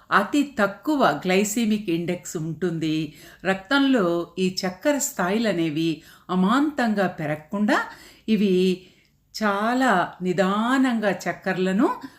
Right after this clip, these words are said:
విడుదల చేస్తాయండి. So, అందుకే ముఖ్యంగా నేను ఎప్పుడూ కూడా ఈ చిరుధాన్యాల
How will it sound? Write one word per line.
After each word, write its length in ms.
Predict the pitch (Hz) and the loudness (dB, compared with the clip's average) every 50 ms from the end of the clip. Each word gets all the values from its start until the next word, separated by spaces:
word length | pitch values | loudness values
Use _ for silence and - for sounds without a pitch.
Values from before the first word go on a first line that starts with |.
| _ _ - | _ _ 0
విడుదల 320 | 196 190 185 160 190 180 160 - 170 | 2 2 2 2 0 0 -2 -2 -4
చేస్తాయండి. 840 | 165 160 160 - - 165 160 156 151 147 156 143 156 156 147 147 - - - _ _ - | -4 -4 -4 -6 -6 -6 -4 -4 -6 -6 -6 -6 -6 -6 -8 -8 -12 -18 -20 _ _ -10
So, 240 | - - 285 302 - - - | -4 0 2 2 2 0 -2
అందుకే 380 | - 196 220 247 294 294 302 311 | -2 0 0 0 0 0 0 0
ముఖ్యంగా 640 | 285 240 196 190 196 - - 233 220 220 220 220 | 0 0 -2 -2 -4 -4 -2 -2 0 0 2 2
నేను 260 | 220 208 190 185 170 | 2 0 0 -2 -4
ఎప్పుడూ 360 | 170 160 - - 190 185 190 190 | -6 -8 -6 -4 0 0 0 0
కూడా 440 | 190 170 165 170 180 185 180 175 - - - - - - _ - | 0 -2 -2 0 0 0 0 -2 -6 -14 -20 -20 -20 -20 _ -4
ఈ 300 | 196 196 190 190 190 190 | -2 0 2 0 0 0
చిరుధాన్యాల 920 | - - 247 247 262 262 202 202 180 175 170 175 170 170 165 165 156 160 | 0 0 2 2 2 2 0 0 -2 -2 -2 -2 -2 -4 -4 -4 -4 -6